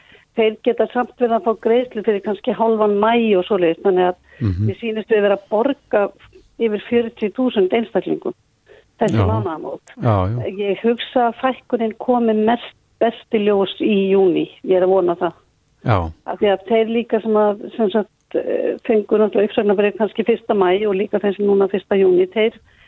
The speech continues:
Speaker 1: fara í að vinna uppsagnarfrestin sinn.
Speaker 2: Já.
Speaker 1: Þeir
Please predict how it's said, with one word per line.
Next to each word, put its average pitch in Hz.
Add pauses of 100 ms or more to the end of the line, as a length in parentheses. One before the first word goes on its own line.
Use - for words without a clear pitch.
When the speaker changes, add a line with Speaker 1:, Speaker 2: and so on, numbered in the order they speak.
(160)
Speaker 1:
fara 233
í 220
að 196
vinna 202
uppsagnarfrestin -
sinn. - (260)
Speaker 2:
Já. 117
Speaker 1:
Þeir 202